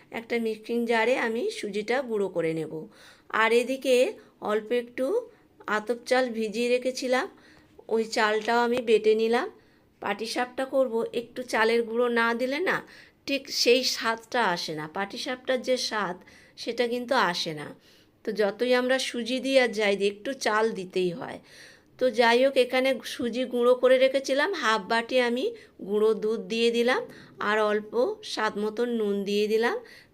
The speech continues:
দিয়ে চামচ দিয়ে ভালো করে গুঁড়ো দুধ আর সুজি, নুন মিশিয়ে নিতে হবে।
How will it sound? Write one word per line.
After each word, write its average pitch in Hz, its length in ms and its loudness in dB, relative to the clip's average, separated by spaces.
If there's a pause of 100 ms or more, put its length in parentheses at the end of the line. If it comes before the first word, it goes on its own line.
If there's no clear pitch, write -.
(140)
দিয়ে 233 220 2 (420)
চামচ 208 400 -6
দিয়ে 233 160 0
ভালো 202 260 -2
করে 220 220 -2 (420)
গুঁড়ো 196 320 2
দুধ 214 360 0
আর 208 240 -2
সুজি, 208 360 -4 (180)
নুন 208 200 0 (420)
মিশিয়ে 208 380 -4
নিতে 214 280 -4
হবে। 226 340 -4